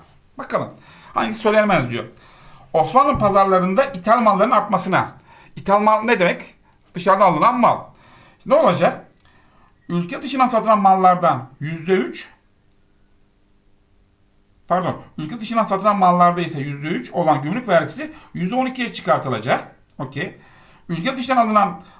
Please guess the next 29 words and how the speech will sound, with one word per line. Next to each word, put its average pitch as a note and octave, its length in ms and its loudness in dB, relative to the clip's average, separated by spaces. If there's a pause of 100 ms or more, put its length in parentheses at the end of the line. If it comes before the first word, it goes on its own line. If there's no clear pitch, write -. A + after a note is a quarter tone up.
mallarda F#3+ 400 4
yüzde F3+ 240 -2
dokuz A3 420 0
olan F#3 220 0
gümrük G#3+ 260 -4
vergisi F#3 280 2
yüzde A3 200 -6
beşe G#3+ 200 -6
düşürülecek. C#3 560 -8 (260)
Yani E3+ 300 2 (400)
Osmanlı F3+ 400 2
başka G3 240 2
ülkelerden G#3 580 0 (100)
mal F#3 180 4
aldığı F#3 240 4
zaman, G#3+ 280 2 (120)
başka F#3 320 0
ülkeler A3 300 2
Osmanlı'ya G#3 680 2 (320)
mal F3+ 160 4
sattığı G3 360 2
zaman G3+ 300 2
yüzde G#3 440 -2
dokuzluk G#3 460 -2
vergi A3 260 2
yerine A#3+ 140 0
yüzde B3+ 200 4
beşe B3+ 200 0
düşürülecek. E3 560 -2